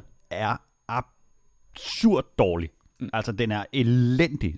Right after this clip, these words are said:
Speaker 1: og jeg vil sige, hvis man nu boede sammen med en U I-ekspert, så ville de, så ville de jo, øh, øh,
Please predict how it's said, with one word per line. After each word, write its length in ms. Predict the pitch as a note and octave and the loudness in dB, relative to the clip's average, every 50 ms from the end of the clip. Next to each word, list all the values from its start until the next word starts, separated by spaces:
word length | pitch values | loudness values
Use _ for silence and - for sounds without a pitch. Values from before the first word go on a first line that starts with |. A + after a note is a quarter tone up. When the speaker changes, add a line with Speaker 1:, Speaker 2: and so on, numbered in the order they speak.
| - | -4
Speaker 1:
og 100 | - G#2 | -2 -2
jeg 80 | G2 G2 | 0 0
vil 80 | G#2 - | -2 -4
sige, 260 | - A2 G#2 G2+ G2 | -4 -4 -4 -4 -2
hvis 280 | F#2 G#2 G2 - - | -2 -4 -6 -6 -6
man 160 | - G#2 F#2+ F#2+ | -4 -2 -2 0
nu 200 | G2 A2 C3 B2+ | 0 0 -2 2
boede 260 | - C#3+ C#3 D3 C3 | 4 6 6 6 6
sammen 220 | - A#2 A2 A2+ | 4 2 0 0
med 80 | A2+ A2 | 0 0
en 120 | G#2 G#2 B2 | 2 2 2
U 120 | B2 A2+ | 2 2
I-ekspert, 400 | G2+ G2 F#2+ - - G2+ F#2+ F#2 - - - - - - - - - _ - | 0 -2 -2 -2 0 0 0 0 -2 -8 -18 -20 -20 -20 -20 -20 -20 _ -4
så 140 | - C#3 C3+ | -2 2 4
ville 200 | B2+ C3 B2 A2+ | 6 6 6 4
de, 200 | A2 A#2 A#2 - | 4 0 -2 0
så 120 | - - A#2 | 0 0 2
ville 180 | A2+ A2+ G#2 | 2 0 0
de 80 | G2+ A2+ | 0 0
jo, 280 | A2 G2+ F#2+ G2 G2 - | 2 2 2 0 -2 -4
øh, 340 | F#2+ F#2 F2+ F#2 F2+ F2+ F2+ E2 - - | -6 -6 -6 -4 -4 -4 -6 -8 -10 -12
øh, 120 | - G2+ | -12 -12